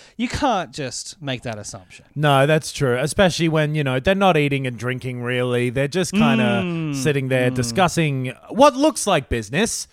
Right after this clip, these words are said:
Speaker 2: but it could just be a serious conversation about the weather.
Speaker 1: Right, <laughs> yes, yeah. About whether or not they'll kill his son-in-law.
Speaker 2: <laughs> Yeah. They kinda go over all this stuff. They, they're feeling each other out, you know.
Speaker 1: Mm-hmm.
Speaker 2: Uh, and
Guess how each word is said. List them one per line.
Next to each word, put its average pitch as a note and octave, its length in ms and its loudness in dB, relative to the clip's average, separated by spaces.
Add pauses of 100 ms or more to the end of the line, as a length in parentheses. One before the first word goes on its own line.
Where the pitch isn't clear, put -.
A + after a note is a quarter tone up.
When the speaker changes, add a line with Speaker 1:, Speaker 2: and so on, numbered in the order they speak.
(140)
Speaker 2:
but C4+ 80 -2
it C#4 120 -4
could D4 160 -2
just G#3+ 120 -6
be F#3 120 0
a D#3 40 0
serious D#3+ 480 0
conversation C3 640 -4
about A2 280 -4
the A2+ 80 -8
weather. A2+ 420 -2 (440)
Speaker 1:
Right, E3 220 -2 (140)
<laughs> - 160 -12
yes, - 680 -4
yeah. C3 400 -6 (320)
About F3+ 240 4
whether F#3+ 300 6
or F#3 80 2
not C3+ 180 2
they'll D#3 160 0
kill B2 280 -2
his D3 180 -2
son-in-law. D#3+ 480 0 (300)
Speaker 2:
<laughs> F#3+ 140 2 (160)
Yeah. C3 320 2 (440)
They D3+ 120 0
kinda F3 300 2
go D#3+ 280 2
over D#3 220 2
all D3+ 140 2
this D3 180 0
stuff. C#3 520 0
They, B2 280 0
they're A2 240 -4
feeling B2 380 -2
each B2 180 -4
other A2+ 240 0
out, G#2+ 280 -2
you G#2+ 100 -6
know. G#2 360 -6 (140)
Speaker 1:
Mm-hmm. E3+ 220 -6 (340)
Speaker 2:
Uh, G#2 500 -6
and G2+ 560 -10